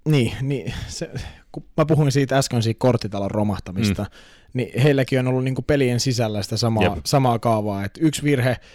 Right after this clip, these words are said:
Speaker 1: ja sit siitä alkaa semmonen helvetin sekoilu. Ja sitten se johtaa
Speaker 2: Mm.
Speaker 1: johonkin asioihin. Eilen sitä ei tullut ja
Speaker 2: Kyllä, ja
Speaker 1: se
Speaker 2: siihen,
Speaker 1: johti
Speaker 2: ja siihen,
Speaker 1: voittoon.
Speaker 2: ja siihen vaati pikkasen tuuria tosiaan, et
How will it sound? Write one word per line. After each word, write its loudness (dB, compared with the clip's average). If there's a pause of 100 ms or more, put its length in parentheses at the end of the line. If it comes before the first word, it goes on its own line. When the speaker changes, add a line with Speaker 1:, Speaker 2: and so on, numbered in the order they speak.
(140)
Speaker 1:
ja -2
sit 0
siitä 0
alkaa 0
semmonen -2 (100)
helvetin 2
sekoilu. -2 (360)
Ja -2
sitten -6
se -4
johtaa -6
Speaker 2:
Mm. -8
Speaker 1:
johonkin -4
asioihin. -6 (120)
Eilen 4
sitä 0
ei 4
tullut 2 (400)
ja 2 (1900)
Speaker 2:
Kyllä, 0
ja -8
Speaker 1:
se 6
Speaker 2:
siihen, 8
Speaker 1:
johti 2
Speaker 2:
ja 4
siihen, 6
Speaker 1:
voittoon. -4 (140)
Speaker 2:
ja -6
siihen 0
vaati 0
pikkasen -2
tuuria 2 (100)
tosiaan, 0
et -6